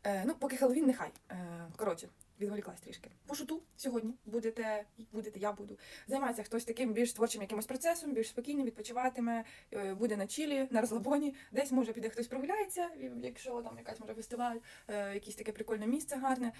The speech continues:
Хтось вдома проведе, там, якось буде дійсно творчістю, щось вивчатиме, maybe. Ну, для себе там якусь, чи по навчанню, чи по роботі, чи ще по чомусь. Чи от щось таке, що просто цікаво. Отак.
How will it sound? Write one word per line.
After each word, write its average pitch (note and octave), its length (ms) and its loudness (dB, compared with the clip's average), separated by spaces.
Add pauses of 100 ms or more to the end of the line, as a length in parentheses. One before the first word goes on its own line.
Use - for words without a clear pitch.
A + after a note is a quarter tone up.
Хтось D#4 180 -4
вдома A3+ 380 4
проведе, G#3+ 420 0
там, G3 120 -6
якось G#3+ 200 -6
буде G3 160 -6
дійсно A#3+ 240 -4
творчістю, A#3+ 400 -6
щось - 260 -6
вивчатиме, G#3 420 -2
maybe. F#3 300 -2 (280)
Ну, F#4+ 80 2
для B3+ 100 6
себе G3 260 4
там F#3+ 120 -6
якусь, G#3 240 -8 (220)
чи A#3 100 -4
по A#3 80 2
навчанню, A#3 360 6
чи G#3+ 100 -6
по F#3+ 120 -8
роботі, G3 340 -2
чи - 120 -10
ще F#3+ 120 -6
по G3+ 120 -6
чомусь. F#3 320 -8 (260)
Чи G3+ 400 -2
от F#3 140 -2
щось - 140 -8
таке, - 280 -2
що A3 160 -6
просто G#3 380 -6
цікаво. - 640 0 (420)
Отак. - 220 -6